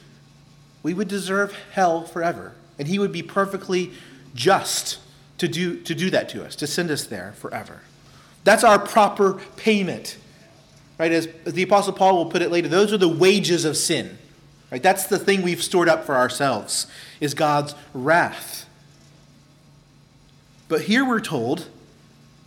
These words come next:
that he does not deal with us that way. He does not deal with us according to our iniquities. And yet, we're back to that riddle. We're told in verse six that he's righteous. He's righteous in all his works.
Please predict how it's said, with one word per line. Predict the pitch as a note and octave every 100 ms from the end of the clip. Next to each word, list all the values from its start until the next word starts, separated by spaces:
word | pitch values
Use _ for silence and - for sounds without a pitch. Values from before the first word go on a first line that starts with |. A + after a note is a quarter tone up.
| _ _ _ _ -
that | E3+
he | - F#3+
does | - A3 A3
not | G#3+ G#3+ G3
deal | E3 A3+ A3+
with | F#3 -
us | E3 -
that | C3 A#2
way. | B2 G#2 - - - _ _ _ _ _ _
He | - F#3+
does | G3 A#3 A#3+
not | B3 G3+
deal | G#3 A3+
with | A3 G#3
us | D#3+ D#3+ - - - -
according | D#3+ - - G#3 G#3 F3+ E3 -
to | - G3 F#3+
our | D3+ D3+
iniquities. | E3 D3 D3 - A#2 F#2 - - - - - - - _ _ _ _ _ _ _ _ - -
And | E3
yet, | G3+ B3+ F#3+ E3
we're | E3+
back | G3+ G#3
to |
that | G#3 G3 F3
riddle. | B3+ B2 - - - - - _ _ _ -
We're | F3
told | G#3+ G#3
in | G#3
verse | F#3+ -
six | C#4+ - -
that | G#3+
he's | A3 G#3
righteous. | B3+ D#4+ - -
He's | A3 G3+
righteous | A#3+ A#3+ -
in | A3+
all | A#3
his | A#3
works. | G#3+ C4 - - - - -